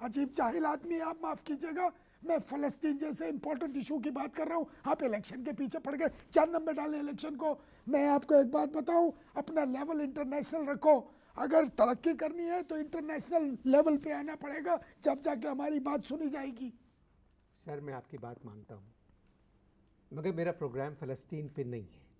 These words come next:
Speaker 2: प्रोग्राम है आप पर।
Speaker 1: अजीब आदमी हो, यानी तुम अपोजिशन लीडर से कह रहे हो कि मैं फ़लस्तीन पे बात ना करूं,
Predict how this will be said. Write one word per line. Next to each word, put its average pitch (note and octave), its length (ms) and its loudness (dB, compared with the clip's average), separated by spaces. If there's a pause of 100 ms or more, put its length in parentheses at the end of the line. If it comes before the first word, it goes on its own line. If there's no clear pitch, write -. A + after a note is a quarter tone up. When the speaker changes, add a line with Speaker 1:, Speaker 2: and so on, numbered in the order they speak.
(540)
Speaker 2:
प्रोग्राम D#3+ 360 -2
है D3 200 -6 (260)
आप D#3+ 280 4
पर। - 100 -14 (100)
Speaker 1:
अजीब D4 340 -2
आदमी F4+ 320 -2
हो, F4 200 2 (600)
यानी D4+ 280 0
तुम E4 160 0
अपोजिशन D#4+ 560 -2
लीडर D#4 300 -4
से D#4 160 -8
कह D4+ 160 -6
रहे E4+ 100 -2
हो F4+ 100 2
कि C#4+ 140 -8
मैं D#4+ 140 -6
फ़लस्तीन D4+ 440 -6
पे D4+ 140 -10
बात C#4+ 260 -8
ना F4 100 0
करूं, F4 280 2